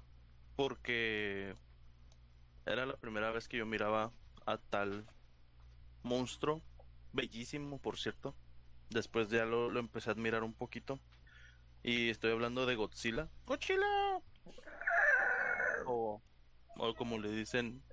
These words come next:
como le dicen Rush Hour, "Gaika, Gaika". Es-, <laughs>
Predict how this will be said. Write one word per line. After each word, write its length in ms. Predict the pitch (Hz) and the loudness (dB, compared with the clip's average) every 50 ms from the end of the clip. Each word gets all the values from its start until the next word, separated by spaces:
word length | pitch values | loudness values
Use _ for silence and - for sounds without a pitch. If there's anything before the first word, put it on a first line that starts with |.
| - - | -20 -6
como 220 | - - 131 123 120 | -2 0 2 2 2
le 120 | 117 117 | 2 2
dicen 320 | 110 110 110 - 123 117 | 2 0 0 0 0 2
Rush 240 | 113 113 113 - - | 2 2 2 2 2
Hour, 280 | 113 113 113 110 104 104 | 0 2 0 0 0 0
"Gaika, 480 | - 196 269 302 311 294 - 240 220 | 2 2 4 2 2 0 -2 -4 0
Gaika". 480 | - 254 320 359 359 330 - - 254 233 - - - - - - - - - - - - - - - 254 - - - - - - - - - - - - - - - - | 4 4 4 4 4 2 -2 -10 -14 -16 -16 -20 -20 -20 -18 -18 -14 -12 -12 -10 -10 -10 -8 -8 -8 -8 -8 -10 -12 -14 -16 -16 -18 -18 -18 -18 -18 -18 -18 -18 -6 0
Es-, 480 | - 139 135 135 135 135 135 - - - | 2 4 4 4 4 2 2 0 0 0
<laughs> 220 | - - - - | 0 -2 -4 -6